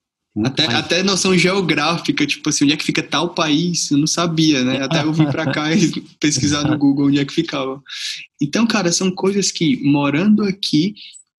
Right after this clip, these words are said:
Speaker 2: é, você, você vai vivendo um com o povo, né? Você vai entrando na vida deles, eles vão entrando na sua vida e você começa a se tornar ordinário as coisas. Seja ir no supermercado, fazer as compras, aquela coisa da, da comida, aí você lembra, cara,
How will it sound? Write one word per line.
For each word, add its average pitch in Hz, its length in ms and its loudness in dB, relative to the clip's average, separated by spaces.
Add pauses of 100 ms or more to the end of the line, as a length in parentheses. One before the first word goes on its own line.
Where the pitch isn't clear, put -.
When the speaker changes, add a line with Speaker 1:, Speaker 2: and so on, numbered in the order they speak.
Speaker 2:
é, 131 380 -2 (680)
você, 156 380 2
você 139 500 0
vai 165 160 2
vivendo 156 480 2
um 175 160 4
com 156 200 0
o 143 60 -2 (160)
povo, 135 460 2
né? 139 220 2
Você 139 240 -4
vai 135 400 0
entrando 156 400 2
na 165 100 2
vida 147 240 2
deles, 139 320 2
eles 185 220 2
vão 185 80 2
entrando 156 240 0
na 147 40 0
sua 151 220 -2
vida 180 420 -4
e 208 220 -2 (180)
você 240 540 -4 (840)
começa 185 360 -2
a - 40 -6
se 190 100 -8
tornar 185 320 0
ordinário 175 640 0
as 135 80 -4
coisas. 123 400 -2 (400)
Seja 147 340 2 (260)
ir 135 120 2
no 135 120 2
supermercado, 143 720 0
fazer 131 260 -2
as 127 120 -2
compras, 143 420 -2
aquela 135 300 -2
coisa 131 320 -2
da, 123 260 -4
da 127 140 -2
comida, 139 360 2
aí 139 60 2
você 139 280 0
lembra, 135 400 2
cara, 139 360 -4